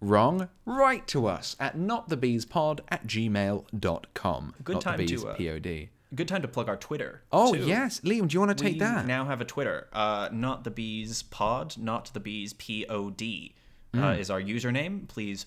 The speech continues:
Speaker 2: tweet us. We
Speaker 1: Mm.
Speaker 2: currently have four followers. Uh, we're very lonely. I'm related to two of them. So if you would, uh, if you have Twitter
Speaker 1: Come hang out.
Speaker 2: and would like to follow us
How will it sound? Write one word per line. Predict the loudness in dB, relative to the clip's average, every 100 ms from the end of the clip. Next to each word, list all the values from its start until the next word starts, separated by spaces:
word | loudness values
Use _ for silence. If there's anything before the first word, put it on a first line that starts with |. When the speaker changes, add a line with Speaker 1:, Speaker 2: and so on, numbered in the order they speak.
| -14
Speaker 2:
tweet | -10 -8 -6
us. | -4 -4 -4 -6 -2
We | 0
Speaker 1:
Mm. | 2
Speaker 2:
currently | 0 0
have | -2 -2
four | -2
followers. | 2 2 4 0 -4 -10 -20 -20 -20 -20 -14 -2
Uh, | 0 0 0 -2 -4
we're | -6 -4
very | -2 -2 -2
lonely. | -8 -12 -16 -20 -20 -18 -18 -18 -20 -20 -20 -2
I'm | 0 4
related | 4 6 4 2
to |
two | -4 -6
of | -10 -14
them. | -16 -16 -18 -20 -20 -20 -20 -16 -16 -12
So | -6 0 0 0
if | -4 -4
you | -2 -2
would, | -4 -4 -6 -4
uh, | -4 -4 -4
if | -6
you | 0
have | 0 0
Twitter | -2 0 -2 -4
Speaker 1:
Come | -8 -6
hang | -4 -4
out. | -4 -2 -2
Speaker 2:
and | -2
would | -4 0
like | 0 0
to |
follow | -4 0 0 0
us | -2 -6